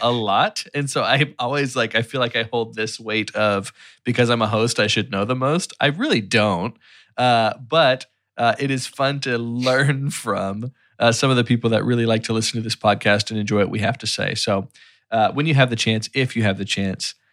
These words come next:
uh, please, uh, go in there, join our Patreon, and, uh, go up a level if you want, that three or that five dollar tier. Either of them, no big deal. It's like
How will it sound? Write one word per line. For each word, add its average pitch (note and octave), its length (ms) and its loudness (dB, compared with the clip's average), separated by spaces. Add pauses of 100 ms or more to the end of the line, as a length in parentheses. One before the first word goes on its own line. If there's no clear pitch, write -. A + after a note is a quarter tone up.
(300)
uh, G2 320 2 (100)
please, A2+ 480 0 (100)
uh, G2 200 -2
go A#2 260 2
in A#2+ 100 0
there, A2+ 200 2
join A#2 280 0
our B2+ 140 4
Patreon, A#2 720 -2 (200)
and, G2+ 500 -2
uh, G2+ 320 -4 (180)
go A#2+ 140 2
up A#2+ 240 4
a A#2+ 60 2
level A2 320 2
if G#2+ 160 -8
you G#2 60 -4
want, F#2+ 240 -6 (120)
that F#2 160 -4
three A#2 240 0
or G#2+ 60 4
that F2 160 -2
five G2+ 240 4
dollar G2 260 0
tier. G2+ 500 -6
Either C3+ 220 4
of A#2+ 100 0
them, A#2+ 300 0 (180)
no A2 140 -2
big G2 160 -4
deal. E2+ 200 -6
It's G#2+ 200 -4
like G2+ 260 2